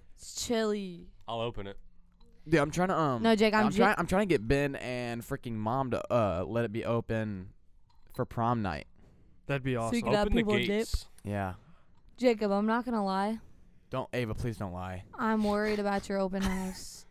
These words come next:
Speaker 3: <laughs> Why?
Speaker 1: 'Cause our house is not big enough. It's gonna be a disaster.
Speaker 3: It's better than Freedom Springs' little, uh, patio.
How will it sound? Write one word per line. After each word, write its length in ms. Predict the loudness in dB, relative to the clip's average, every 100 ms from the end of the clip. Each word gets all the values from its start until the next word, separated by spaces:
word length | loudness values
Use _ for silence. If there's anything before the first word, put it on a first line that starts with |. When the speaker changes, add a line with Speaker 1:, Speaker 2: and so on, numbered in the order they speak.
| -20
Speaker 3:
<laughs> 180 | -20 -12
Why? 500 | -2 0 0 -2 -6 -12 -20 -14
Speaker 1:
'Cause 380 | -4 0 0 -2
our 180 | -2 -2 -2
house 280 | -2 -4 -6
is 80 |
not 200 | -6 -6
big 160 | -8 -8
enough. 300 | -8 -10 -12 -16 -20 -20 -20 -20 -20 -20 -20 -20 -20 -20 -20
It's 100 | -6
gonna 140 | 0
be 100 | 2
a 40 | 2
disaster. 380 | 0 2 2 6
Speaker 3:
It's 60 |
better 180 | 8 8
than 260 | 6 4 0
Freedom 360 | 0 0 0
Springs' 680 | -2 -4 -2 -2 -2 -2 -4
little, 540 | 0 2 4 4 2 -4 -16 -20 -20 -12
uh, 260 | -2 0 0
patio. 760 | 2 2 4 4 0 -2 -6